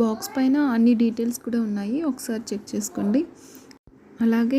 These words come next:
ఇది డిష్ వాషర్ సేఫ్ and ఇండక్షన్ కూడా యూజ్ చేసుకోవచ్చు. స్టెయిన్‌లెస్ స్టీల్ కదా, చాలా బరువుగా ఉంది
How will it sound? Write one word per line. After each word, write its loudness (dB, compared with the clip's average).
ఇది 4
డిష్ 0
వాషర్ -4
సేఫ్ -6
and 2
ఇండక్షన్ 0
కూడా 0
యూజ్ 2
చేసుకోవచ్చు. -6
స్టెయిన్‌లెస్ 2
స్టీల్ -2
కదా, -4
చాలా -2
బరువుగా 0
ఉంది 0